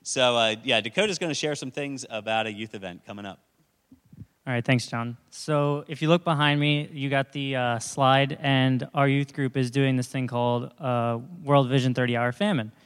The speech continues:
Speaker 2: And I'll make this short so our sermon can get going. Um,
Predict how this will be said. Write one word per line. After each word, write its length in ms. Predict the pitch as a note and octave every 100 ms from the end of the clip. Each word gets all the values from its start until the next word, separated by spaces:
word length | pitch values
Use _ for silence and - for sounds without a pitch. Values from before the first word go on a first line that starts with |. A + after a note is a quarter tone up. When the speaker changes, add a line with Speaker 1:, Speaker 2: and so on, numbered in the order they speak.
| _ _ _ -
Speaker 2:
And 200 | A#2 A#2
I'll 80 | A#2+
make 200 | A#2+ -
this 120 | A#2+
short 320 | - B2+ B2
so 160 | - A#2
our 140 | A2
sermon 500 | - B2 A2+ A2 A2
can 200 | - A2+
get 360 | A2 A2+ - D3+
going. 340 | A#2+ A2+ A2+ - _ _ _ -
Um, 400 | C3 B2+ A#2+